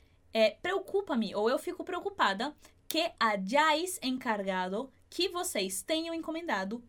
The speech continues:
vosotros hayáis, então vocês tenham encomendado, "tanto sushi, tanto sushi, para la cantante",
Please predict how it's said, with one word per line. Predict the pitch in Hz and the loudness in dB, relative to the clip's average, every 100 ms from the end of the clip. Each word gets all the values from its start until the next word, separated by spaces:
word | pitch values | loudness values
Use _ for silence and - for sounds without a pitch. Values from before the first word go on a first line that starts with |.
| - | -8
vosotros | 214 226 330 381 349 359 - | -2 -2 0 -2 -2 -6 -2
hayáis, | 220 214 202 226 | -2 0 0 0
então | 220 208 196 | -2 -4 -4
vocês | 269 - 220 262 - - _ - | -2 -2 -2 -2 -6 -10 _ -6
tenham | 269 320 | -4 -2
encomendado, | 320 247 226 247 185 185 214 - - - _ - | -2 -2 0 0 -2 -6 -12 -18 -20 -20 _ 0
"tanto | 320 392 370 427 453 453 | 2 0 -2 0 -2 -4
sushi, | - - 415 453 - 277 370 _ - _ _ | -8 -4 0 0 0 -2 -4 _ -20 _ _
tanto | 311 349 403 415 403 | 0 0 -2 -2 -2
sushi, | - 453 320 381 - _ - _ _ - | -2 -2 -2 -6 -8 _ -20 _ _ 4
para | 214 349 | 6 6
la | 381 262 | 4 0
cantante", | 202 180 190 285 247 196 - | -2 -6 -2 -2 -2 -4 -10